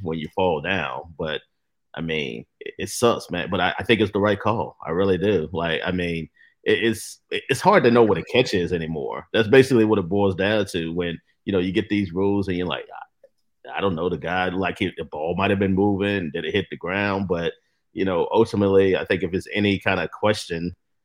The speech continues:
you gotta call an incomplete. So, I mean, I, I don't necessarily disagree with the call. It's just, it kinda sucks for Bills fans 'cause, you know, that was such an outstanding play at the time.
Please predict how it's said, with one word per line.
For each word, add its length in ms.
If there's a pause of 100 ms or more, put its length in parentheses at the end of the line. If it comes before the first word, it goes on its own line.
(120)
you 80
gotta 160
call 200
an 100
incomplete. 680
So, 460 (160)
I 60
mean, 380 (840)
I, 180
I 40
don't 160
necessarily 440
disagree 440
with 80
the 80
call. 320
It's 100
just, 320
it 100
kinda 280
sucks 360
for 140
Bills 320
fans 300
'cause, 240 (240)
you 60
know, 80
that 80
was 180
such 180
an 80
outstanding 520
play 240
at 80
the 80
time. 300